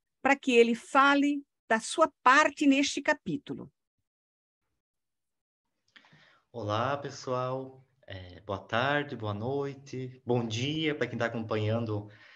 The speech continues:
Speaker 2: é, esse, esse vídeo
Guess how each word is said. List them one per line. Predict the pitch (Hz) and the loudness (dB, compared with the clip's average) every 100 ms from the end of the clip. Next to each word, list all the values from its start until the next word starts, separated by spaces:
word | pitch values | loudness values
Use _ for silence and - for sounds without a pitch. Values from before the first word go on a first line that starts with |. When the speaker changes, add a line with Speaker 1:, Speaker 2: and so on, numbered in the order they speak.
| - - | -20 -6
Speaker 2:
é, | 110 107 104 92 67 | 0 0 0 -4 -8
esse, | 107 107 110 107 104 95 87 - - _ _ _ _ - | -10 -10 -6 -4 -2 -4 -8 -12 -18 _ _ _ _ -18
esse | 123 - - 104 | -16 -12 -6 -6
vídeo | 101 110 107 104 | -2 -2 -2 -8